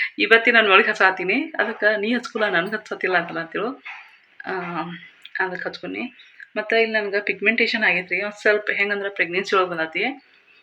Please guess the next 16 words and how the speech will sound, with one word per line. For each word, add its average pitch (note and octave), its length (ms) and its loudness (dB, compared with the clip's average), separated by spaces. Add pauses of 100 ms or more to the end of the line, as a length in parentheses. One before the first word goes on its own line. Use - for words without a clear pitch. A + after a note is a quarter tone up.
(120)
ಕ್ರೀಮ್ A#3 240 4
ಹಚ್ಚಿರಟ್ಟ A#3 360 2
ಕಡಿಮೆ A3+ 260 4
ಆಕತೆ, F3 280 0
ಕ್ರೀಮ್ A3 400 -2
ಹಚ್ಚೋದು G#3+ 220 -6
ಬಿಟ್ಲು G#3+ 380 -2
ಮತ್ತೆ G#3 200 -6
ಚಾಲೂ F3+ 180 0
ನೋಡ್ರಿ. F3 340 2
ಹ್ಮ್, F#3+ 1120 -10 (580)
ಮತ್ತೆ F#3 280 -6
ಇದು E3+ 440 0
ತೊಗೊಂಬರ್ಬೇಕು F3 540 -4
ನೋಡ್ರಿ F3 220 -6
ಕ್ರೀಮ್. F#3 360 -4